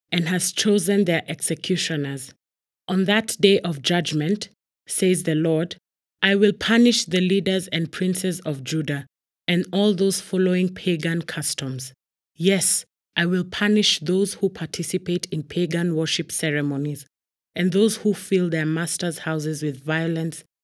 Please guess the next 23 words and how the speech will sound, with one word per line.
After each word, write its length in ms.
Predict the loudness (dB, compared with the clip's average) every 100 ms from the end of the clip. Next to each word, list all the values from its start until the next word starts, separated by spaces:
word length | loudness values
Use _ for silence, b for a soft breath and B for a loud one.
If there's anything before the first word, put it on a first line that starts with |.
| _
and 180 | -6 -4
deceit. 560 | -4 -6 -6 -8 -10 -20 _ _ _ _ 0
On 140 | 2
that 340 | 4 2 0 -2
day," 300 | 0 0 -2 -10 _
says 360 | -8 0 2 2
the 120 | 0
Lord, 380 | 0 0 -2 -6 -18 _ _ _
a 100 | -6
cry 480 | -4 0 2 4 2
of 240 | 0 -4 -2
alarm 360 | -2 0 0 0
will 160 | -2
come 280 | -4 -4 -4
from 220 | -2 -4
the 140 | -4 -6
fish 440 | -4 -2 -2 -4
gate 320 | -4 -4 -8 -18 _ _ _
and 180 | -2 -2 0
echo 320 | -2 0 -4
throughout 600 | -2 0 2 2 -4 -4
the 80 | -2
new 420 | 0 2 0 -2